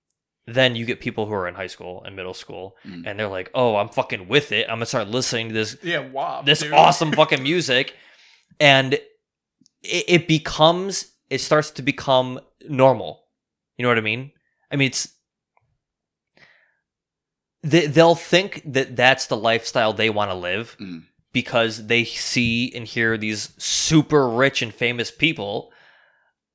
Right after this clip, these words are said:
Speaker 1: and how they're making millions of dollars off of this shit that they're going and producing.
Speaker 2: Yeah.
Speaker 1: And it's like the message behind it is terrible.
Speaker 2: So your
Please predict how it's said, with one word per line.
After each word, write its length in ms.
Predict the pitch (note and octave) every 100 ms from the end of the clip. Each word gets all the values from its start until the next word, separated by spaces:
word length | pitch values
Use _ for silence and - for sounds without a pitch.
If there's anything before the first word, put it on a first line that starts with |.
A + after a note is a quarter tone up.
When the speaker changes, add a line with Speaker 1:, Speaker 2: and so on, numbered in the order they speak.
| _
Speaker 1:
and 160 | C#3+ A#2
how 320 | C3 C3 C3
they're 220 | A2 C#3 B2+
making 540 | B2+ D3 C#3 B2 B2+
millions 500 | D3 D3+ D3+ D3 B2+
of 60 | C3
dollars 440 | C3+ D3+ C3+ B2+
off 280 | - A#2 -
of 80 | A2
this 160 | A#2+
shit 320 | - - D3+
that 100 | B2
they're 120 | B2 B2+
going 280 | C3 B2+
and 100 | A#2+
producing. 640 | A2+ A#2 D#3 D#3 F#2 F#2+ A#2+
Speaker 2:
Yeah. 160 | F#2+ - _ _ -
Speaker 1:
And 120 | C#3
it's 80 | C3+
like 160 | C3
the 60 | B2+
message 520 | A#2+ D3+ - F#3 B2+
behind 380 | B2 A2 A2+ A2+
it 120 | A#2+
is 140 | B2 -
terrible. 800 | - C#3+ F#3+ F3+ G2+ D2 - -
Speaker 2:
So 120 | -
your 360 | A2+ A#2+ A#2+